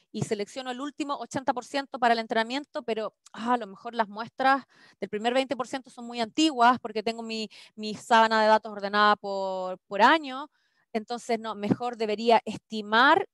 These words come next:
con el ochenta por ciento inicial de la muest-, de las da-, de los datos y, y dejar entonces, eh, la, am, la estimación, la, a la prueba, ¿cierto? Con el último veinte por ciento de los datos.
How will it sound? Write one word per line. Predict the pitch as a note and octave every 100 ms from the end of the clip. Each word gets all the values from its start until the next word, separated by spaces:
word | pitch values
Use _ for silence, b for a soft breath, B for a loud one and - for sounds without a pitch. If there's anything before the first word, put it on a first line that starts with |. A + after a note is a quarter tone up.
| _
con | A#3+ A3+
el | A3
ochenta | - B3+ C4+
por | B3
ciento | - C4 _ C4+
inicial | A#3 G#3+ - C#4
de | C#4
la | A#3+
muest-, | F#3+ F#3+ _
de | G3+ G#3
las | G3+
da-, | F#3+ -
de | F#3+
los | F#3+
datos | F#3 F3 E3+ F3+ _ _ _ _
y, | A3 G3+ G3 G3 F#3+ F#3+ - _ _ _ _ _ b b -
y | A3+
dejar | A3 - B3
entonces, | B3+ - C4 - D#4+ E4+ - _
eh, | A3 G#3+ G#3
la, | G3+ G3 F#3 F#3 -
am, | - F3+ F3 E3+ E3 D#3+ -
la | G3+
estimación, | F#3 - G3 F3+ - C#4 A#3 C4+ _ _
la, | F#3+ D3+ - _ _ _ _ -
a | F#3+ F3
la | F3
prueba, | G3 C#4 B3+ G#3
¿cierto? | G3 A3 - F#4 - _ _
Con | - A#3
el | A#3+
último | C#4+ - D4 C4+
veinte | A#3+ C4 B3+
por | A#3+
ciento | - A3+ A3+
de | G#3+
los | G3+
datos. | F3+ -